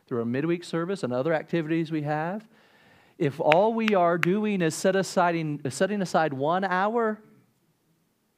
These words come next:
and only meeting with one group, we're not truly fellowshipping as a church like we ought to. I said they need to stick around for the later hour. I say to you, you need to come early so that you can participate and that you can fellowship.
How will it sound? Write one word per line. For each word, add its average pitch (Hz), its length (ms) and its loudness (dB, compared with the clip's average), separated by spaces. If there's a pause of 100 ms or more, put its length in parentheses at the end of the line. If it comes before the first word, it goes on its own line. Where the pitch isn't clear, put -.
(400)
and 127 160 -4
only 160 280 -2
meeting 165 260 -2
with 143 140 -4
one 160 240 -2
group, 170 260 -4
we're 147 80 -2
not 156 220 -4
truly 131 280 -4
fellowshipping 117 640 -6
as 107 120 -8
a 101 40 -10
church 101 300 -10
like 104 160 -12
we 107 100 -10
ought 104 200 -12
to. - 160 -18 (1600)
I 135 80 0
said 135 240 -2
they 160 100 4
need 156 160 -2
to 117 80 -4
stick 123 280 -4
around 123 460 -6 (580)
for 131 120 -2
the 127 100 0
later 113 280 -2
hour. 107 340 -6 (260)
I 147 120 2
say 139 180 -2
to 120 80 -2
you, 143 180 0
you 147 160 -2
need 170 120 -2
to - 40 -10
come 127 160 -2
early 139 380 -2 (800)
so - 160 -8
that 113 140 0
you 120 120 -4
can 139 100 -6
participate 113 800 -8 (320)
and 110 140 -6
that 110 80 -4
you 117 100 -6
can 110 140 -8
fellowship. 107 680 -8